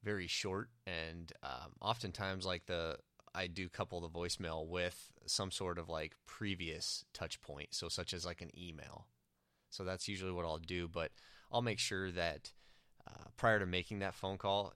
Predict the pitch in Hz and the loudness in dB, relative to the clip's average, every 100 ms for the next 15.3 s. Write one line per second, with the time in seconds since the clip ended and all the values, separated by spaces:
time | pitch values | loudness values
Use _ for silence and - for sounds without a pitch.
0 | - 95 92 - - 104 98 90 80 - | -6 -4 -4 -6 -2 0 2 0 0 -4
1 | _ _ - - 98 - 82 95 90 92 | _ _ -12 -2 -2 -2 0 2 2 2
2 | 85 87 87 85 - 85 85 82 82 - | 0 2 0 -2 -2 -2 -2 -4 -4 -2
3 | - 101 95 107 - - - - 95 92 | 6 8 8 6 -2 -8 -10 2 4 4
4 | 90 - 87 87 85 82 - - 87 80 | 4 0 0 -2 -2 -6 -4 -2 -2 -2
5 | 80 - 95 85 - - 98 107 - 85 | -4 -2 -4 -4 -2 0 2 2 2 0
6 | 90 - 82 87 92 87 80 80 90 90 | -2 -2 -2 -2 0 0 -2 -2 -2 0
7 | 87 - - - - - 98 87 82 90 | -2 -6 -20 -20 -8 0 2 2 0 0
8 | - 92 87 - 90 87 82 87 85 90 | 0 0 -2 -2 -2 0 0 0 0 0
9 | 85 82 - 85 85 87 82 - 87 85 | -2 -4 0 0 0 -4 -8 -4 -4 -4
10 | 85 87 85 85 82 - - 85 85 85 | -4 -4 -4 -6 -4 -4 -2 -4 -4 -6
11 | 82 71 78 78 - - - - _ _ | -8 -6 -6 -6 -10 -20 -20 -20 _ _
12 | - 92 90 - - - 95 98 90 85 | 2 2 2 -6 -14 -8 -2 0 2 0
13 | 82 82 85 82 85 78 87 85 80 - | 2 2 2 0 -2 -2 -4 -2 0 0
14 | 80 - 85 85 85 85 85 - 82 - | -2 -6 -6 -4 -4 -2 0 -2 -2 -4
15 | 82 82 | -4 -6